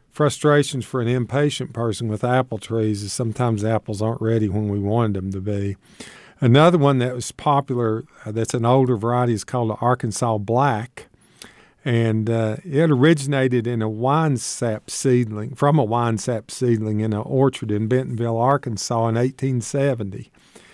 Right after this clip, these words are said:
And it's still a popular apple among those that, uh, like heirloom varieties. Um,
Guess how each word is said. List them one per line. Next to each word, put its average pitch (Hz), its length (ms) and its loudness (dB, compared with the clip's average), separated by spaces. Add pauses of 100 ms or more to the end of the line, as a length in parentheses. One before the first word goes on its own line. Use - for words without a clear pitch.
(340)
And 113 160 0
it's 104 140 -4
still 147 280 4
a 131 60 0
popular 127 640 0
apple 135 380 0
among 113 360 0
those 117 460 0
that, 110 300 -2 (640)
uh, 113 280 -4
like 123 480 0
heirloom 131 420 4
varieties. 113 840 0
Um, 104 360 -8